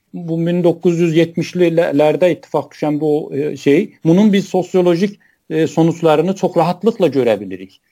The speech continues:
Bunun politik şeylərini çox rahatlıqla görə bilirik və iqtisadlı şeylərini çox rahatlıqla görə bilirik bu gün. İndi bugünkü, e, e, ittifaqda, hadisədə baxırıq ki, e, neftin, e, qiyməti, e, çox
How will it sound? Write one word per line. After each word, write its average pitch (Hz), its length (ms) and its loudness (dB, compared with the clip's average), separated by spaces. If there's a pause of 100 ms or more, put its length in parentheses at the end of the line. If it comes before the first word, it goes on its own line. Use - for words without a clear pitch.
(200)
Bunun 180 280 -2 (120)
politik 190 380 -2
şeylərini 165 520 -2
çox 214 200 -4
rahatlıqla 135 500 -4
görə 120 300 -6
bilirik 175 260 -4
və 196 120 2
iqtisadlı 170 500 -6
şeylərini 160 460 -2
çox 143 220 -6
rahatlıqla 151 420 -2
görə 147 340 0
bilirik 156 460 0
bu 117 100 -6
gün. 101 200 -8 (400)
İndi 202 280 4
bugünkü, 208 640 2 (320)
e, 185 40 -4
e, 147 600 0
ittifaqda, 143 600 -2
hadisədə 139 640 0 (320)
baxırıq 196 440 0
ki, 196 160 -2 (300)
e, 147 160 -2 (100)
neftin, 214 640 -2
e, 180 180 -6 (580)
qiyməti, 185 600 2 (420)
e, 143 220 -2 (340)
çox 196 240 -2